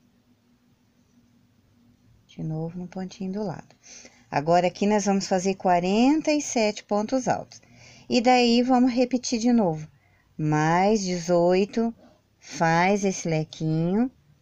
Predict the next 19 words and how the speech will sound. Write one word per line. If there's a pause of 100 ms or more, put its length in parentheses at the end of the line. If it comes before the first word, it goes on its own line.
(680)
e
mais
vinte
e
três. (680)
Do
jeito
que
tá
aqui,
ó. (4000)
Eu
vou
fazer,
já
eu
volto. (2000)
Olha
só.